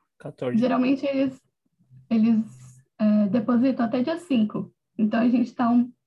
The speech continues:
Speaker 2: aí, caminhando pra dez dias sem pagamento. Então, é uma coisa complicada e, enfim, façam,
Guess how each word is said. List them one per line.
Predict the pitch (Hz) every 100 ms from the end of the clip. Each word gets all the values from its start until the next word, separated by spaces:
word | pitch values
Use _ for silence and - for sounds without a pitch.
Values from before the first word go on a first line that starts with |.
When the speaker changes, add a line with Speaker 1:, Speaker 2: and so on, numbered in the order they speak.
| _ _ _ -
Speaker 2:
aí, | 233 220 208 _ _
caminhando | 254 240 226 247 254
pra | 254 240 - _ -
dez | 226 330 370
dias | 240 247 311 330 - _ _ _ _ _ _ _ _ - -
sem | 311 294
pagamento. | 311 285 285 214 208 233
Então, | 233 262 254 247 247 233 214 214 _ _ _ _ _ _ _ _ _
é | 254
uma | 254 262
coisa | 285 240
complicada | 262 254 254 - 220 220 254 311 330 _ _ _ _ -
e, | 233 233 226 220 220 226 233 - _ _ _ _ _ _ _ _ _ _ _ _ _ _ -
enfim, | 359 359 320 247 233 - _
façam, | 302 302 302 330 320 294 262 240 277